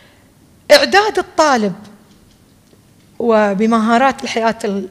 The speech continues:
ال-، آه، القرن الحادي والعشرين يعني إعداده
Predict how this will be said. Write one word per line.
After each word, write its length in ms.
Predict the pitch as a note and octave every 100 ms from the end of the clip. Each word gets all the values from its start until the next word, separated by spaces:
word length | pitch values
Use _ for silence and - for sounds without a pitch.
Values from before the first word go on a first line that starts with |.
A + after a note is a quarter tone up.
| -
ال-، 540 | G#3+ G3 F#3+ G3 F#3+ F#3 - - - -
آه، 360 | G3 G3 G3 - A3
القرن 440 | G#3+ - A#3+ A3
الحادي 480 | G#3+ G#3+ B3 B3 B3
والعشرين 600 | A3 A3+ - A#3+ D4+ D#4+ - - -
يعني 460 | A#3+ A3 A#3+ -
إعداده 540 | A3+ G#3 A#3 A#3 A3